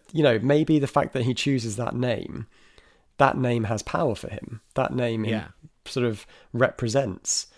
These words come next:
Speaker 1: somebody who we assume loved him, did want him to dream,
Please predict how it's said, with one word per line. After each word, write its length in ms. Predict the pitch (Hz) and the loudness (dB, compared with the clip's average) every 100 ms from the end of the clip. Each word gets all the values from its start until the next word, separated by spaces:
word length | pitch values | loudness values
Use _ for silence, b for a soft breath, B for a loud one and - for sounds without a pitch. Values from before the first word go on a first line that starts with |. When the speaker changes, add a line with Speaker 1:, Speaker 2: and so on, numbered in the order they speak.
| b b | b b
Speaker 1:
somebody 520 | - 113 107 107 104 | 0 2 2 2 2
who 200 | 110 110 | 0 0
we 280 | 104 110 107 | 0 0 0
assume 800 | 92 - 170 165 - - 123 131 b b b b b b _ _ _ _ - | -4 -4 0 0 0 -6 -8 -10 b b b b b b _ _ _ _ -4
loved 280 | 151 - - | -2 -2 -2
him, 300 | 98 85 101 - | -2 -4 -6 0
did 200 | 160 135 | 2 2
want 220 | 123 104 | 0 0
him 240 | 104 95 | -4 -4
to 120 | - | -8
dream, 420 | 101 110 95 90 | -6 -2 -2 -2